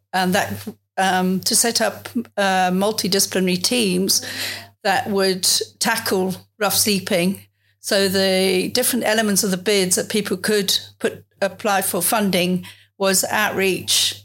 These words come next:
accommodation, and support. And within the support element, there were, uh, the possibility of applying for funding for health workers, which a lot of areas have done so.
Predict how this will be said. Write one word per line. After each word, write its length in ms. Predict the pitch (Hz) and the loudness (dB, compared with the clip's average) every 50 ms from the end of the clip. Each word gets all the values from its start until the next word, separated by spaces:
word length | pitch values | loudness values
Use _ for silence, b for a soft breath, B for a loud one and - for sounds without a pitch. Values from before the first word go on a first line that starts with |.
| _ - | _ -6
accommodation, 960 | 202 190 - - 226 208 190 185 196 185 185 185 - - - 180 170 170 180 - | -6 -4 -2 -2 0 0 2 2 2 2 2 2 0 2 2 2 2 0 0 -2
and 240 | - - 185 190 | -2 0 0 2
support. 720 | 180 - 208 - - - 233 202 180 - - - - - B B B B B B B B B - | 0 0 -2 -2 -2 -2 0 0 0 -2 -2 -4 -4 -4 B B B B B B B B B -4
And 100 | - 202 | 0 2
within 300 | 202 220 208 262 269 269 | 2 2 2 2 0 0
the 80 | 269 269 | 2 2
support 480 | - - 233 226 - 247 240 233 - 226 | 2 2 0 0 -2 -2 0 0 0 0
element, 720 | 202 185 175 180 175 170 170 160 160 - - - - - - _ | 0 2 2 2 2 0 0 0 0 0 0 -2 -2 -8 -12 _
there 140 | - 208 202 | -2 0 0
were, 560 | 190 196 214 202 196 202 196 190 190 196 - - - | 2 2 0 2 2 2 2 2 2 0 0 -2 -2
uh, 320 | 208 190 185 185 180 180 | 0 0 2 0 0 0
the 80 | 180 185 | -2 -2
possibility 1000 | - 226 214 208 - - 226 202 196 208 202 - - 196 185 175 175 175 175 175 B B B B B B - | -2 0 0 0 0 2 0 2 2 2 0 0 2 2 2 2 2 0 -2 -4 B B B B B B -4
of 220 | - 180 185 185 185 | -2 0 0 0 -2
applying 440 | 170 - - 233 214 208 202 196 | -4 -4 0 0 2 2 2 0
for 580 | 185 - - 226 208 190 185 185 185 180 180 202 | 0 -2 0 0 2 2 2 2 2 0 -2 -2
funding 580 | - - - - 226 214 208 202 202 196 190 196 | -4 -6 -4 -2 0 0 2 2 2 2 0 0
for 160 | 185 - 220 | 0 0 0
health 380 | 180 - 254 254 220 - - | 0 2 0 0 0 -2 0
workers, 500 | 226 208 180 170 180 - 175 175 175 175 | 2 2 2 2 0 0 0 2 2 0
which 180 | - - 180 - | 0 0 -2 0
a 60 | 202 | 0
lot 240 | 190 202 208 202 - | 2 2 2 2 2
of 320 | 202 196 185 175 - - - B B B B B B B B - - | 2 2 2 2 0 -4 -6 B B B B B B B B -12 -4
areas 420 | - 202 214 214 190 196 190 175 - | 0 0 2 2 2 2 2 2 0
have 200 | 196 180 180 - | 0 -2 -2 0
done 280 | 220 196 196 196 196 | 0 0 2 2 0
so. 480 | 180 - - 185 156 170 175 180 226 | 0 2 2 2 2 2 2 0 -2